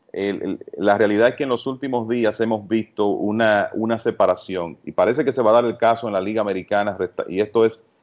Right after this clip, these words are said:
restando cuatro días de que D J LeMahieu va a hacer historia, eh, ganando títulos de bateo en ambas ligas. LeMahieu en tres cuarenta y ocho en este momento,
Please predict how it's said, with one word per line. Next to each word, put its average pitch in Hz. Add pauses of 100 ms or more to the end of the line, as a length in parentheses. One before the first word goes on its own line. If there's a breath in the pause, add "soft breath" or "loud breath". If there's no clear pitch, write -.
(140)
restando 104
cuatro 104
días 95
de 92
que 92
D 95
J 101
LeMahieu 101
va 101
a -
hacer 104
historia, 92 (480)
eh, -
ganando 104
títulos 110
de 98
bateo 101
en 95
ambas 98
ligas. 98
LeMahieu 104
en 95
tres 107
cuarenta 95
y 92
ocho 110
en 95
este 98
momento, 98